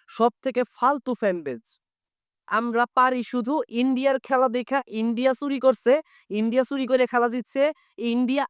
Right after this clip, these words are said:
আইসিসির দালাল, ইন্ডিয়া আইসিসিকে কিনে রাখছে, আইসিসি ইন্ডিয়ার দাস। এই কথাগুলা ছাড়া আজ পর্যন্ত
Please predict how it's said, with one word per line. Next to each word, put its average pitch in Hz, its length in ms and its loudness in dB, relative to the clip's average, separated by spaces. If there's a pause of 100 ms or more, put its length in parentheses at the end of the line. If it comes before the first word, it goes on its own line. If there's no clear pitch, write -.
(140)
আইসিসির 247 540 -4 (680)
দালাল, 240 420 2 (340)
ইন্ডিয়া 233 320 0
আইসিসিকে 247 420 -6 (100)
কিনে 262 280 0
রাখছে, 254 260 -6 (220)
আইসিসি 226 440 -4
ইন্ডিয়ার 226 360 0
দাস। 170 220 2 (640)
এই 226 200 4 (100)
কথাগুলা 240 580 0 (120)
ছাড়া 247 240 2 (340)
আজ 226 240 0 (180)
পর্যন্ত 247 360 2